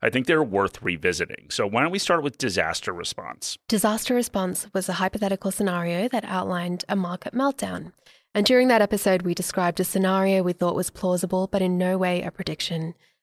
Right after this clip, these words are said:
Speaker 2: But I think it's worth re-examining now.
Speaker 1: Yeah, so we described market movements in the fourth quarter of last year, where we saw the riskiest parts of the market,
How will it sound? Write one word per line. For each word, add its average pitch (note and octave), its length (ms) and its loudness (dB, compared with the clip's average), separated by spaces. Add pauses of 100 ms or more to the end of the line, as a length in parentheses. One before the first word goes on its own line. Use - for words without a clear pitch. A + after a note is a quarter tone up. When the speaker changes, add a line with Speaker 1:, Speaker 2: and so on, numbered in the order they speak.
Speaker 2:
But F3+ 100 2
I F3 60 0
think F3+ 180 0
it's - 160 -6
worth E3 200 -4
re-examining E3+ 600 -4
now. G3+ 280 -2 (260)
Speaker 1:
Yeah, G3+ 140 4
so E3 140 2
we E3 100 4
described E3 400 0
market C#3 420 2
movements G2 540 0
in A2 120 -2
the A2 60 0
fourth A2 440 0
quarter F2+ 360 0
of F2+ 140 -4
last C#2+ 340 -4
year, C#3 300 4
where G2+ 160 -2
we G2+ 100 -4
saw G#2 200 0
the G2 100 0
riskiest F#2 680 -2
parts G#2+ 300 0
of A#2 60 -10
the A#2 80 -2
market, F#2+ 520 -2